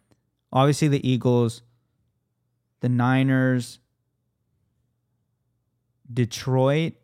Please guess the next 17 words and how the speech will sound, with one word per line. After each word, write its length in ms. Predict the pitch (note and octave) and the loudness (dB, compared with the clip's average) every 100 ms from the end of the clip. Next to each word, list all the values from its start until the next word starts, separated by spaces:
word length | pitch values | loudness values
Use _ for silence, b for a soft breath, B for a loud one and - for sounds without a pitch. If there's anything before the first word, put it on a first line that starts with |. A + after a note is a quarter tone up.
| - | -6
and 160 | - A2+ | -4 -4
Seattle. 680 | - A#2 A2 G#2+ G#2 G#2 - _ _ - | -4 -4 -2 -2 -2 -6 -12 _ _ -4
I 120 | B2 | 0
don't 140 | C#3+ D3 | 2 0
see 220 | - C3+ | -2 -2
any 240 | B2+ B2+ | 0 0
other 180 | B2+ B2 | 0 -2
team. 340 | A2+ C3+ C3+ - | -2 -2 -2 -4
And 200 | C#3+ C3+ - | -4 -4 -2
honestly, 640 | D#3+ A3+ - A3+ A3 A3 _ _ _ _ _ - B2+ | 0 0 -2 -2 0 -2 _ _ _ _ _ -14 -4
Detroit 680 | B2 - D3 D3 G3 G#3 | -2 -2 0 2 2 0
is 200 | D3 A#2 | -2 -2
like, 400 | A#2+ A#2+ A2+ - - | 0 0 0 -4 -2
eh, 200 | D3 D3 B B - | -2 -2 B B -4
I 100 | C#3 | -2
don't 140 | C#3 | 0
know. 280 | C3+ C3+ | 0 -2